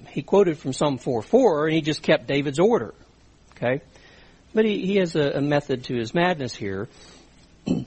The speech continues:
Because we need to understand, like, okay, we're gonna get to stealing.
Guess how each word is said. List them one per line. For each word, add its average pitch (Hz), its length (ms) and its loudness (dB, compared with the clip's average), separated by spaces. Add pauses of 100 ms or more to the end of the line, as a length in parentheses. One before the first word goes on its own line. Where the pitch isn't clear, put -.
(1600)
Because 156 460 -2
we 156 320 -4
need 220 340 0
to 208 160 -6
understand, 160 1160 -6 (3500)
like, 170 240 -2 (760)
okay, 151 120 -2
we're 160 120 0
gonna 190 140 2
get 156 280 -4
to 127 400 -4
stealing. - 640 -8